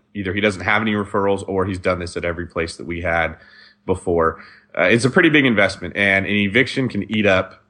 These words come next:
tons of time that you've spent collecting money on there. It's better to make less money per month and not have to deal with an eviction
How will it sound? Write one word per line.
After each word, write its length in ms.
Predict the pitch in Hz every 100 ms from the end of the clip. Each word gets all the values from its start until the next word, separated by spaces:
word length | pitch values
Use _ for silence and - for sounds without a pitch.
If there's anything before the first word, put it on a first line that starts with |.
| _
tons 560 | - - 135 127 123 107
of 340 | - 98 92 87
time 420 | - 101 98 92
that 80 | 87
you've 180 | 92 -
spent 340 | - 90 85
collecting 380 | - 90 85 85
money 240 | 87 90
on 160 | 87 87
there. 220 | 90 90
It's 160 | 104 98
better 300 | - 113 127
to 120 | -
make 220 | 110 107
less 320 | 92 98 104 104
money 220 | 101 101
per 160 | 101
month 240 | 98 92 92
and 100 | 82
not 200 | 90 90
have 160 | 101
to 60 | -
deal 180 | 98 101
with 120 | 98
an 80 | 107
eviction 480 | 104 104 - 113